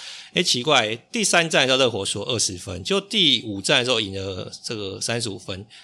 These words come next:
就觉得这两队的这个比分感觉不像其他组如此的焦灼，感觉好像常常都是大比分分出胜负啊，所以才有我刚问麦克这个问题。诶，麦克，我问你个问题啊，我，因为我在看球的时候，我是有一点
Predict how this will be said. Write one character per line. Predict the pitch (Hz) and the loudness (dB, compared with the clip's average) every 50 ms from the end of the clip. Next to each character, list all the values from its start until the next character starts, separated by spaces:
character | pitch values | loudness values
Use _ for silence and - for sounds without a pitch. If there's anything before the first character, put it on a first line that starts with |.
| - | -8
就 | - 294 302 | -4 -4 -2
觉 | - - - 147 143 | 0 4 6 6 6
得 | 151 | 6
这 | - - 269 | 4 0 0
两 | 226 151 98 92 92 | 0 0 0 0 -2
队 | - 196 190 | 0 0 2
的 | 160 135 120 | 2 2 2
这 | 113 98 | 0 -2
个 | 87 - | -6 -8
比 | - - 107 98 92 | -8 -8 -8 -8 -8
分 | 95 - 156 165 170 156 - | -6 -4 -2 -2 -4 -4 -4
感 | - - 120 110 107 | -2 0 0 0 -2
觉 | 101 - 147 | -2 -2 -2
不 | 165 - - 175 | -2 -2 -4 -2
像 | 180 - 226 208 190 | 0 2 2 2 2
其 | - - - 135 | 0 0 0 2
他 | 127 160 170 | 2 2 0
组 | 165 - - 98 98 107 | 0 -2 -6 -8 -8 -8
如 | 110 - | -8 -4
此 | - - 104 | -4 -2 -4
的 | 104 | -2
焦 | - - - 127 131 135 | 0 0 0 2 0 -2
灼， | - - 101 | -4 -6 -8
感 | 98 95 110 107 120 | -6 -4 -4 -4 -2
觉 | 156 | -2
好 | 170 | 0
像 | 143 143 180 | 0 0 0
常 | 175 - 117 | 0 -2 -2
常 | 117 | -2
都 | 123 | -2
是 | 139 147 | -4 -4
大 | - - 127 104 98 | 0 0 0 0 0
比 | - - 107 | -6 -10 -12
分 | 107 - 113 113 113 | -8 -8 -6 -6 -6
分 | - - 113 110 | -4 -4 -6 -4
出 | 101 - 113 101 | -4 -8 -8 -6
胜 | 104 - 123 98 107 | -4 -4 -4 -4 -6
负 | - - 117 113 | -8 -12 -10 -10
啊， | 117 117 - - - - - - _ | -10 -10 -12 -12 -16 -20 -20 -18 _
所 | - - 175 | -4 0 2
以 | 170 160 143 127 - | 4 4 4 2 0
才 | - - - 123 127 143 | -2 -2 0 4 4 4
有 | 160 165 120 | 4 2 0
我 | 98 92 | -2 -2
刚 | 101 127 120 127 | 0 0 0 2
问 | 131 123 | 0 0
麦 | 127 127 113 101 | 0 0 0 0
克 | - 117 107 101 | -2 -4 -6 -6
这 | 98 - | -6 -8
个 | 104 101 95 | -8 -8 -6
问 | 98 101 92 95 | -6 -6 -6 -8
题。 | - - - - _ _ _ _ _ _ | -10 -14 -16 -16 _ _ _ _ _ _
诶， | - 139 | -2 2
麦 | 160 170 | 2 4
克， | 165 175 135 104 | 4 4 4 4
我 | 101 | 4
问 | 131 180 | 2 2
你 | 147 101 | 2 2
个 | 104 | -2
问 | 120 107 90 | -2 -4 -4
题 | 90 - - - | -6 -12 -14 -14
啊， | - 123 _ - | -16 -16 _ -6
我， | - 151 175 - | -4 -4 -2 2
因 | 254 285 | 4 4
为 | |
我 | 247 143 | 4 4
在 | 139 214 | 2 0
看 | 214 - 196 139 | 0 2 0 0
球 | 110 - 104 101 | 0 -2 -4 -4
的 | |
时 | 95 - | -2 0
候， | 156 | -2
我 | 120 95 95 | 0 -2 -2
是 | - 202 | 0 0
有 | 156 113 101 | 0 0 0
一 | 104 | -2
点 | 101 110 98 90 90 90 - | -4 -6 -8 -8 -10 -10 -4